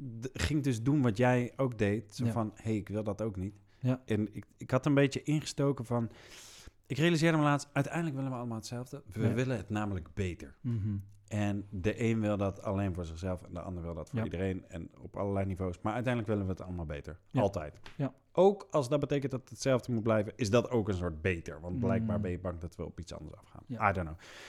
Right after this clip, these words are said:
Speaker 1: En toen heb ik het dus zo ingestoken en het vonden we elkaar wel. En het was wel een soort, we gingen niet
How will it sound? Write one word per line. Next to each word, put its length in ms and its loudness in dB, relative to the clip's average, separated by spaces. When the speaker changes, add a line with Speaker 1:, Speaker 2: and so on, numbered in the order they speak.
Speaker 1:
En 80 -4
toen 100 2
heb 60 6
ik 80 -8
het 80 0
dus 140 0
zo 200 6
ingestoken 520 -4
en 80 -14
het 120 -10
vonden 220 -2
we 60 0
elkaar 220 -2
wel. 300 -4
En 280 -4
het 140 -14
was 200 -2
wel 140 0
een 60 -4
soort, 260 -8
we 100 -8
gingen 220 0
niet 300 -4